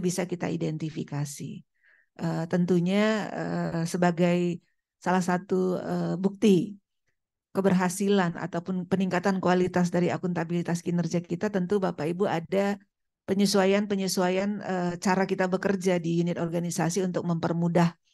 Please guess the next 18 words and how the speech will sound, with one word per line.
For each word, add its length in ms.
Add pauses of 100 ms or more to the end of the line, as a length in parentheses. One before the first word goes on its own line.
(480)
dan 240
untuk, 560
eh, 160
meningkatkan, 640
eh, 160
kinerja 400
kita, 480 (400)
itu 240
Bapak 320
Ibu 240
bisa, 480
eh, 160
masukkan 480
sebagai 320
bagian 480
dari 240
inovasi. 720 (1120)
Lalu 240